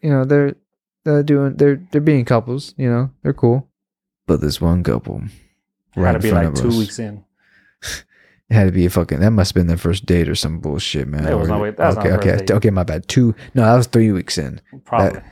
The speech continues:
Speaker 1: probably barely, not even a month. They were all over each other the whole fucking time. There was not one moment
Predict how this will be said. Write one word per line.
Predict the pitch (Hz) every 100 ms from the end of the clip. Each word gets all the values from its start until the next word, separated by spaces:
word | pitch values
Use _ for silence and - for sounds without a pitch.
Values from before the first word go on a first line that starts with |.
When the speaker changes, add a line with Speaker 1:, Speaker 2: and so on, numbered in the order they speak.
| _ _
Speaker 1:
probably | - 95
barely, | 101 95 95 98
not | 95 101 101
even | 98
a | 92
month. | 87 80 - _ _ _ _ _
They | - 98
were | 95 -
all | 90 92 90 90 80 76
over | 87 85 82 82 62
each | 67 -
other | 71 69
the | 60
whole | - - 85 80
fucking | - - - - 82 - -
time. | - - 69 69 69 71 - _ - - - _ _
There | -
was | 92 90
not | 85 80
one | 82 101 98 95 90
moment | 90 82 85 67 55 - -